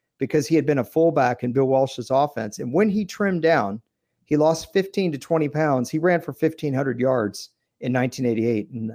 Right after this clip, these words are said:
uh, led the N F L in rushing or was second. So anyway, uh, that was just my little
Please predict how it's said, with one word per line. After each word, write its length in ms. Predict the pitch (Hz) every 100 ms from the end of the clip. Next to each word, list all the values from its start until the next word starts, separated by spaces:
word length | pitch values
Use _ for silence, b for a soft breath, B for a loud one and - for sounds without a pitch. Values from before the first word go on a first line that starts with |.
| -
uh, 120 | 113
led 240 | 107 117 107
the 120 | 113
N 80 | 104
F 120 | -
L 140 | 110
in 80 | 95
rushing 400 | 95 101 113 101
or 120 | 87 87
was 180 | -
second. 320 | - 107 85 - b b b
So 300 | 139 104 - -
anyway, 360 | 180 120 98 - _ _ _ -
uh, 160 | 131 -
that 80 | 214
was 120 | 214
just 200 | 220 -
my 100 | 202
little 480 | 190 180 180 170